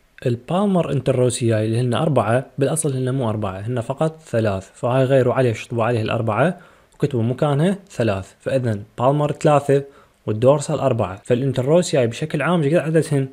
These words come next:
عددهن سبعة. فلاحظوا هنا بالمجسم ذني هن الامريكال ماسلز،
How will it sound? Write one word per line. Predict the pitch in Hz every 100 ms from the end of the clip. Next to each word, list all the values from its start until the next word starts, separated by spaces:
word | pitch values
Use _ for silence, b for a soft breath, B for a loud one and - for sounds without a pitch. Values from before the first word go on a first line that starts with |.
| _ - _
عددهن | 120 117 135 180 160
سبعة. | - 110 92 -
فلاحظوا | - 147 170 170
هنا | 156
بالمجسم | 156 160 131 110 113 120 143 -
ذني | 120 151 147
هن | 147
الامريكال | 139 143 151 143 135
ماسلز، | 131 113 98 95 -